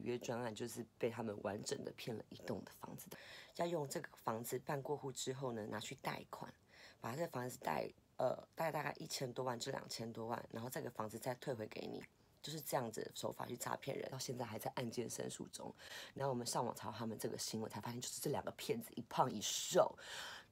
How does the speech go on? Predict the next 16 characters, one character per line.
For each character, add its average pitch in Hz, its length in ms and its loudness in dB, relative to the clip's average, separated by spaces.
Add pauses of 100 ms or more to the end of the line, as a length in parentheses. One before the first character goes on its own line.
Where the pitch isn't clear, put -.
(220)
丑 156 320 6
死 - 380 6
了！ 82 180 0
这 - 80 -4
么 170 140 -2 (180)
胖 151 300 6
你 120 60 -2
还 117 120 0
要 - 160 0 (140)
骗， - 360 4 (220)
他 - 80 -8
妈 117 340 0
的， 117 160 -2 (800)
吃 - 280 0
这 170 100 -2
么 151 40 0